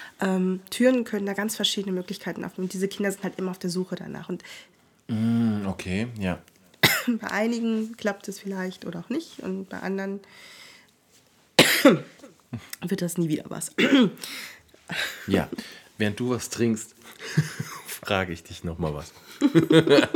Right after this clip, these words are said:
Speaker 2: Was macht das Buch so gut?
Speaker 1: Das Buch macht so gut, ähm, dass diese Figuren einen sofort mitnehmen.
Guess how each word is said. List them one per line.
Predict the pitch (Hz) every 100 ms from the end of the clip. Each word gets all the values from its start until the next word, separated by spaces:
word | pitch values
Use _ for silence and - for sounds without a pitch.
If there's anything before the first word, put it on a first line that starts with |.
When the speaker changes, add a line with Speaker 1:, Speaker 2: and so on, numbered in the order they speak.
| - 214 - 254 - - - - - - - - - - - - - - - _ _ _ _ - _ _ - 101
Speaker 2:
Was | 113 151 -
macht | 101 110 - -
das | 92
Buch | - 95 107 151 - - - _ _ _ _ _ _ _ _
so | 95 98
gut? | 90 76 - _ _ - _ _ _ _ - - - - - - - _
Speaker 1:
Das | 220 214 -
Buch | _ 233 285 330 -
macht | 220 208 208 226 - - - - -
so | 185 - 190 202
gut, | 214 214 214 - - - _ _
ähm, | 180 180 180 180 185 180 _ _ _ _ - _ - 180
dass | 175 180
diese | 196 196
Figuren | 190 175 180 208 202
einen | - 160 175
sofort | 165 175 190 - 175 170
mitnehmen. | 165 165 156 147 151